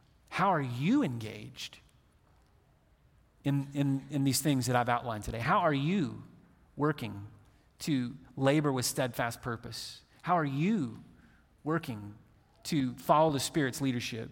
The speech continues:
to pray with expectation, to encourage others, to give God glory, to multiply disciples? We are called together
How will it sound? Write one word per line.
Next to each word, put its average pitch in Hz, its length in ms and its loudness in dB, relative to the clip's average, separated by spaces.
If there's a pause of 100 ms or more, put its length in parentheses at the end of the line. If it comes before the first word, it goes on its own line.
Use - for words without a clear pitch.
(120)
to 127 100 -10
pray 147 640 4 (380)
with 127 100 -4
expectation, 127 840 -2
to 147 120 -8
encourage 151 640 0
others, 120 440 -4
to 123 440 -2 (480)
give 170 220 2
God 139 180 0
glory, 123 360 -4
to 120 60 -4
multiply 131 600 -2
disciples? 123 720 -10 (1500)
We 165 240 2
are 202 80 4
called 139 480 -4
together 117 580 -6